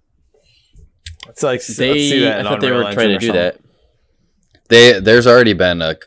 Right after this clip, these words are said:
Speaker 3: bunch of, like, GoldenEye, uh, fan remakes. They remade, uh, the entire game, like, all the maps in GoldenEye in the Far Cry five level editor.
Speaker 1: Oh,
Speaker 3: which
Speaker 1: that would
Speaker 3: looked
Speaker 1: be badass.
Speaker 3: insane. Like, yeah, someone put a ton of work into that.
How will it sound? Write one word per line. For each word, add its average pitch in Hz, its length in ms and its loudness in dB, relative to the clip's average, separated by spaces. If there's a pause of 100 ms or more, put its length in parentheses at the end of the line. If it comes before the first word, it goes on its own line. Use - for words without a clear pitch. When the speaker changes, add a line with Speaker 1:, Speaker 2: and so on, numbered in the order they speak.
(120)
Speaker 3:
bunch 80 260 -8
of, 76 140 -10
like, 76 240 -12
GoldenEye, 76 680 -10 (260)
uh, 73 280 -4
fan 73 360 -8
remakes. 73 520 -16
They 87 120 -4
remade, 107 540 -2 (120)
uh, 80 500 -4 (460)
the 80 540 -10
entire 131 800 -4
game, 90 560 -6
like, - 240 -8
all 95 160 0
the 98 80 -2
maps 87 340 -6
in 82 120 -14
GoldenEye 80 540 -8
in 80 160 -14
the 80 80 -10
Far 82 260 -4
Cry 82 220 -2
five 80 440 -2 (100)
level 73 320 -10
editor. 73 320 -10 (420)
Speaker 1:
Oh, 107 300 -6
Speaker 3:
which 117 100 -4
Speaker 1:
that 113 100 -4 (160)
would 123 140 -4
Speaker 3:
looked 107 160 -6
Speaker 1:
be 101 60 -8
badass. 107 120 -4 (220)
Speaker 3:
insane. 85 240 -2 (880)
Like, 82 200 -6 (340)
yeah, 73 320 -8
someone 90 280 -12
put 78 140 -12
a 78 40 -20
ton 78 180 -12
of 76 60 -14
work 76 220 -16
into 73 140 -16
that. 73 240 -12